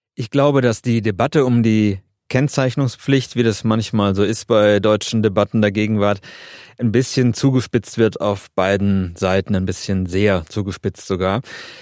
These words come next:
Im Grunde kann man beide Seiten verstehen, finde ich. Also, dass Polizisten nicht unbedingt ständig namentlich identifiziert werden wollen, ist in diesen Zeiten leider relativ verständlich. Es gibt ja Namenslisten von irgendwelchen Extremisten oder Spinnern im Netz.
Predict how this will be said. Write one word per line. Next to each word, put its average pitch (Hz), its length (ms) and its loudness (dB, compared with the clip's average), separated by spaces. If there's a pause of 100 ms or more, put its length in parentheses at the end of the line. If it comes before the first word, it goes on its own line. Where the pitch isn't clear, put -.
(140)
Im 120 120 0
Grunde 131 240 4
kann 135 100 2
man 123 160 2
beide 107 240 2
Seiten 104 460 0
verstehen, 98 640 -2
finde 90 360 -6
ich. - 200 -10
Also, 95 320 -2 (420)
dass - 300 -4
Polizisten 120 640 0
nicht 117 160 2
unbedingt 127 380 2
ständig 113 340 0
namentlich 110 500 2
identifiziert 107 760 -2
werden 123 280 4
wollen, 117 400 4 (760)
ist 107 120 -2
in 120 100 2
diesen 117 240 2
Zeiten 117 560 2
leider 113 720 4
relativ 113 500 2
verständlich. 117 1000 0
Es 110 160 -6
gibt 101 160 -6
ja 98 80 0
Namenslisten 104 920 0
von 101 140 -2
irgendwelchen 95 300 -2
Extremisten 104 720 -2
oder 95 140 0
Spinnern 107 440 0
im 101 140 0
Netz. 113 340 -2